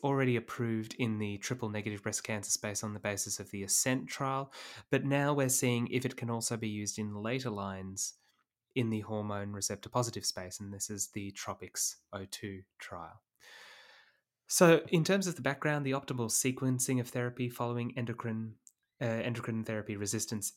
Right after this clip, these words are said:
is unclear, and as Josh just mentioned, even the pillar of first-line treatment with A I and C D K four six is starting to be shaken a little bit, so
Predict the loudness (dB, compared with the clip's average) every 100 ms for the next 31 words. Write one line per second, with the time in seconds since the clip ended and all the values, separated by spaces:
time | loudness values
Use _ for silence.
0 | -2 0 -2 -4 -6 -6 -2 -2 -2 -4
1 | -8 -8 -4 -2 -2 -4 -6 -6 -6 -6
2 | -4 -4 -4 -2 -2 -2 -4 -8 _ _
3 | -6 0 2 2 -2 -8 -12 -2 2 4
4 | 2 0 0 0 -2 -12 -12 -2 0 0
5 | 0 -2 -2 -2 -2 -4 -4 -2 -2 -2
6 | -2 -4 -4 -4 -4 -6 -2 -2 -2 -4
7 | -4 -2 -4 -8 -10 -6 -2 0 0 -2
8 | -4 -6 -6 -6 -6 -8 -8 -2 -2 -2